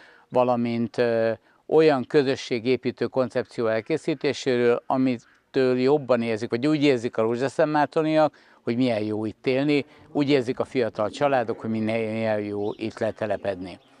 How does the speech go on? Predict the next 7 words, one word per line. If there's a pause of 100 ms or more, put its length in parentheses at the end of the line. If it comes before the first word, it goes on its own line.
(720)
Egy
nagyon
pozitív
beszélgetés
volt,
a
jövőbeni,